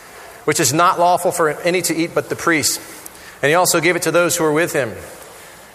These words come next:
And he said to them, "The Sabbath was made for man, not man for the Sabbath.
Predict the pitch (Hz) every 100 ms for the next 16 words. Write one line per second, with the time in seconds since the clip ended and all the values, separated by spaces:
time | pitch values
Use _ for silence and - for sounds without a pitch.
0 | - 147 156 143 185 175 165 143 135 131
1 | - - 240 254 160 151 - - - -
2 | - - 180 147 196 190 190 180 156 139
3 | 117 104 - - - - - - - -
4 | 139 254 185 156 143 139 135 - 151 151
5 | - 214 160 110 -